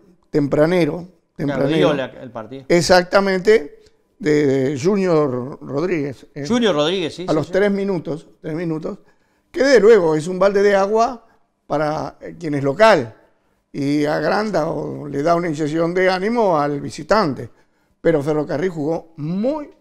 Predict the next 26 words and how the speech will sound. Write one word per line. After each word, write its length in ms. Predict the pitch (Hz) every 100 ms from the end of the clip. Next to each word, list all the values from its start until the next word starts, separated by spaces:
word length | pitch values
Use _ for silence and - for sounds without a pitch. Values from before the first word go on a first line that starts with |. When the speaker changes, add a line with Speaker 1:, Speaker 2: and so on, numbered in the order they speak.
| _ -
Speaker 1:
muy 460 | 139 151 151 160 - _
bien. 320 | - - - _ _ _ _ _ _ _
Siempre 680 | - - 254 285 254 208 185
en 100 | 160
el 100 | 160
ataque, 480 | 165 247 214 214 -
buen 520 | 165 147 196 285 240 190
mediocampo, 800 | 165 160 175 240 214 196 202 - _ _ _ _
moviendo 680 | 170 180 180 208 226 208 165
la 140 | 151
pelota 560 | 160 214 220 202 180 - _ _ _ _ _ _
de 160 | 165 165
un 80 | 170
lado 220 | 165 165
a 60 |
otro, 540 | 202 220 - 185 175 _ _
buscando 720 | - 175 - - 262 233 185
por 160 | 160 143
las 120 | 135
puntas 560 | - 254 214 160 165 - _ _ _ _ _
y 80 | -
con 180 | - 196
figuras 580 | 262 185 - 160 - - _ _ _
como 260 | - 143 143
Lovera, 800 | 135 165 170 165 156 147 127 - _ _ _ -
como 800 | 139 139 143 139 135 - -